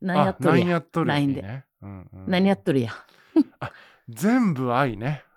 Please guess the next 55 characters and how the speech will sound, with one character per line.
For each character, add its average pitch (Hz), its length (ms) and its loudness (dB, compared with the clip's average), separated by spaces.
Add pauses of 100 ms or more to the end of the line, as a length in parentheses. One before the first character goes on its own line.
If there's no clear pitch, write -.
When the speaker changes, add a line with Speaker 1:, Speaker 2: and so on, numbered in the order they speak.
(120)
Speaker 2:
確 - 260 -12
か 110 120 -10
に。 98 180 -16 (180)
そ 127 260 -6
う 98 40 -10
そ 107 160 -12
う 92 40 -12
だ。 85 260 -16
さ - 80 -18
す - 100 -16
が 120 100 -10
そ 120 120 -8
う - 20 -6 (120)
だ。 127 60 -2
Speaker 1:
あ、 196 80 2
今、 170 300 2 (320)
チ 220 80 0
ャ 208 60 2
ッ - 0 -
ト 208 160 -2
が 202 100 0
く 202 100 -4
れ 185 120 2
た？ 247 180 0
Speaker 2:
う 339 100 -4
ん 135 140 -2
う 120 60 -10
ん 117 140 -8
う 107 40 -12
ん 101 160 -12
う 101 40 -14 (160)
ん。 90 80 -20 (960)
あ、 - 100 -8 (120)
そ 220 220 -2
ん 254 200 2
な 254 240 4
私 240 440 2
も 226 180 2
め 202 140 2
っ - 20 0
ち 214 100 -4
ゃ 214 40 0
可 208 240 2
愛 208 140 4
い - 20 2
っ 156 40 -2
て - 40 -6
言 110 80 -4
っ - 40 -18
て 120 100 -6
る 117 100 -6
ね、 110 160 -8
確 92 200 -14
か 90 80 -16
に。 92 120 -18